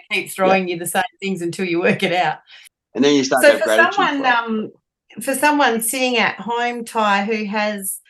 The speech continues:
Speaker 1: is suffering anxiety or who is suffering, um, you know, an addiction, is there a step that they can take now just to calm their energy, like in the way of sound, humming,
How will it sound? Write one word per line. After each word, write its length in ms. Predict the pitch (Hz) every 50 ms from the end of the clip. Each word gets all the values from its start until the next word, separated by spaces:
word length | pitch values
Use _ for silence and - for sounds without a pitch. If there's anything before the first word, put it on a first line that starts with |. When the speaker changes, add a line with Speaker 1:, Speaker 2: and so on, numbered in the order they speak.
| _ _ - _ _ _ _ -
Speaker 1:
is 200 | 233 220 - -
suffering 720 | - 226 240 233 - 240 226 220 208 202 196 190 - -
anxiety 800 | 190 196 196 196 190 - 190 185 180 175 175 170 175 175 175 180
or 60 | 180
who 200 | 180 202 196 190 185
is 200 | 185 190 185 -
suffering, 840 | - 202 202 202 - - 202 196 185 185 185 180 175 175 175 175 -
um, 480 | - 175 170 170 170 165 160 160 156 151 _ _ - - - _ _ -
you 80 | 240
know, 100 | 226 202 185
an 180 | - - 190
addiction, 720 | 196 185 185 - 208 220 - - - - 185 156 151 160 151 _ - - - _
is 180 | - 254 226 226
there 240 | 269 262 254 247 - -
a 80 | 240
step 360 | - - - 311 330 359 -
that 160 | 320 302 - -
they 160 | - 226 226
can 180 | 226 233 214
take 360 | 202 - - 220 202 190 - 175
now 460 | 175 180 180 190 196 190 175 170 165
just 360 | 160 190 190 190 - - -
to 160 | - 190 175 -
calm 400 | - 196 196 185 190 190 190 185
their 220 | 185 170 165 -
energy, 540 | - 180 185 185 190 185 180 185 170 170 170
like 220 | 175 175 175 170 -
in 140 | - 233 220
the 80 | 214 208
way 200 | 208 202 196 185
of 80 | 180
sound, 560 | - - - 196 180 175 180 175 165 156 160 147
humming, 680 | - 190 190 190 190 185 185 175 165 160 156 156 151